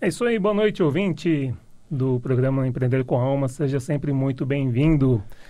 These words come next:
E é, Carlos, eu sim, não tive a tia Olívia, mas tive a tia Vera, tia Dulcineia, a tia Rosa e várias outras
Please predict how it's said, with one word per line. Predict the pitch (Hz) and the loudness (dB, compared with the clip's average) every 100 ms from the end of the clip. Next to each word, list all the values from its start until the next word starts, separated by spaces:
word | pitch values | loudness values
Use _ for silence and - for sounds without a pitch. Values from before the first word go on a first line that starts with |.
| - - - | -20 -20 -10
E | |
é, | 302 202 | -4 -4
Carlos, | - 120 120 120 135 | 0 0 0 0 0
eu | 202 | -2
sim, | - 208 208 | -4 -4 -2
não | 160 156 | -2 -2
tive | 175 190 - | -6 -8 -8
a | - - - | -12 -18 -12
tia | - 180 | -4 -2
Olívia, | 131 127 123 117 | -2 -2 -2 -2
mas | 127 143 123 - - | -2 -4 -6 -14 -4
tive | 156 147 | -2 -2
a | 135 123 - - - | -4 -6 -16 -20 -12
tia | - 151 127 | -4 -2 -2
Vera, | 117 127 127 131 123 123 120 - | -2 -2 0 -2 -2 -2 -6 -10
tia | - 160 | -2 -2
Dulcineia, | 131 147 - 131 120 131 127 127 127 123 120 - | 0 -4 -2 0 2 2 2 2 0 -2 -4 -10
a | 127 - | -10 -10
tia | - 165 147 | -6 -2 -2
Rosa | 123 139 147 139 127 139 139 - - - | -4 -2 -2 0 -2 -2 -4 -10 -20 -6
e | 170 | 0
várias | 139 160 160 | 2 2 2
outras | 139 156 160 160 143 | 2 2 2 2 0